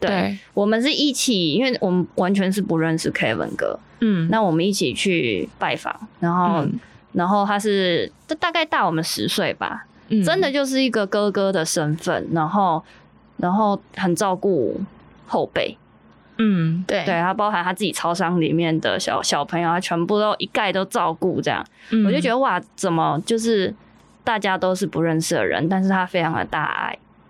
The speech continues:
Speaker 2: 嗯。
Speaker 1: 然后他表现出就是很亲切，然后很关心的样子。
Speaker 2: 嗯。
Speaker 1: 然后到我们就邀请他上节目啊，然后来分享。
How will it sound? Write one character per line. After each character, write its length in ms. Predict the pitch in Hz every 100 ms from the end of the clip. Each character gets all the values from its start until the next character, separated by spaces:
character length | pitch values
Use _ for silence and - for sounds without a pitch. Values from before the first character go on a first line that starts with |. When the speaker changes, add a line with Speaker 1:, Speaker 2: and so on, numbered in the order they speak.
| - -
Speaker 2:
嗯。 160 | 220
Speaker 1:
然 20 | 190
后 380 | 175 175 151 202
他 160 | 190
表 220 | 175 170
现 240 | 156 185 170
出 260 | - 165
就 140 | 165 165
是 100 | 165
很 240 | 165 101
亲 300 | - 180 165
切， 400 | 165 220 139 113
然 40 | 160
后 100 | 170
很 180 | 160 139
关 240 | 160 165
心 220 | - 165
的 140 | 156 117
样 200 | - - 196
子。 120 | - - - - -
Speaker 2:
嗯。 200 | 214 180
Speaker 1:
然 100 | 165
后 140 | 180
到 200 | 180 190
我 140 | 160 151
们 240 | 156 156
就 100 | 165
邀 180 | 190 185
请 180 | 196 165
他 100 | 175
上 300 | 190 180 170
节 240 | - 120
目 220 | 151 175 160
啊， 240 | 156 156
然 120 | 156
后 260 | 170 170 160
来 120 | 165
分 260 | - 175 175
享。 240 | -